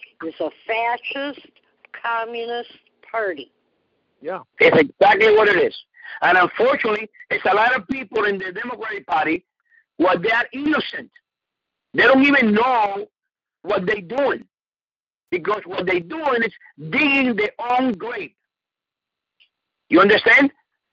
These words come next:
Speaker 3: In other words, we have to wake up those people. That way they walk away and leave these people and in a small, tiny min-, minority, what they going to be practically crushed because nobody going to listen to them anymore.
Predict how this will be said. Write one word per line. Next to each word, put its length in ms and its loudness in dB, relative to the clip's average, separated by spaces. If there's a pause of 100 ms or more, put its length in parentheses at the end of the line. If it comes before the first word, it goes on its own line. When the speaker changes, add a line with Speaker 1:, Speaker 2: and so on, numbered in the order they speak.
(160)
Speaker 3:
In 100 6
other 140 8
words, 180 4
we 120 4
have 320 0
to 200 -2
wake 320 -12
up 140 -10
those 160 0 (100)
people. 460 -2 (280)
That 180 -2
way 180 -8
they 180 -10
walk 320 -10
away 460 -8 (440)
and 160 -8
leave 280 -10
these 220 -12
people 360 -4 (220)
and 160 -4
in 100 0
a 80 -4 (200)
small, 420 -2 (100)
tiny 360 -2
min-, 400 -10
minority, 960 -6 (280)
what 240 0 (360)
they 140 4
going 220 4
to 100 2
be 340 0 (380)
practically 500 2
crushed 320 0 (560)
because 320 2
nobody 320 4
going 140 0
to 60 0
listen 280 -6
to 100 -2
them 160 -2 (220)
anymore. 320 -4